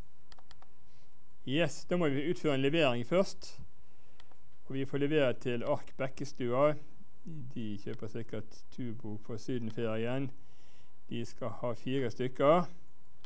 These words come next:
Det er standardpris, og så har de et leveringsnummer som vi bruker til å identifisere bestillingen med,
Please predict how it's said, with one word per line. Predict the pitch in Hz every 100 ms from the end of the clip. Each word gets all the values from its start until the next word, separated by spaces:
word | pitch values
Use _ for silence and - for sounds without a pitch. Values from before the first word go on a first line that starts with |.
| - - - - - - - -
Det | 120
er |
standardpris, | - 151 127 113 107 151 175 180 - - - - -
og | 131
så | 127 131
har | 131
de | 123 113
et | 107 -
leveringsnummer | 110 117 143 139 113 107 - 117 110 107 113
som | - 117
vi |
bruker | 117 120 123 117 110 107 - - - - - - - - - - - - -
til | 117
å |
identifisere | 113 107 110 - 131 104
bestillingen | 101 139 123 113 113
med, | 127 170